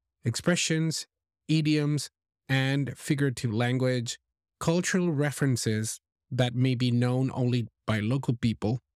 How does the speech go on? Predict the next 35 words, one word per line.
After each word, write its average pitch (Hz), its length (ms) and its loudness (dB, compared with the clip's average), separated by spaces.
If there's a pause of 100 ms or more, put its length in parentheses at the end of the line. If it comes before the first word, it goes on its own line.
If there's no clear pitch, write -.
(320)
that 127 320 0
makes 131 400 0
it 135 120 2
incredibly 127 760 0
difficult. 107 500 -4
And 139 280 -2
<laughs> - 20 -14
it's 139 380 -2
not 156 260 -2
only 123 220 0
for 120 160 0
non-native 123 640 2
speakers 110 380 -4
of 117 60 -6
English. 107 260 0
So 117 100 -2
sometimes 131 720 -2 (340)
for 117 160 0
native 127 440 0
speakers 123 380 0
of 107 100 0
English, 107 360 0
it's 110 300 -4
really 113 400 0
hard 110 400 -2 (380)
to 131 80 4
get 107 220 -2
the 107 80 -2
cultural 110 480 -2
references. 113 720 -6 (600)
To 165 160 4
help 220 320 0
overcome 156 760 0
these 139 380 0
challenges, 120 600 0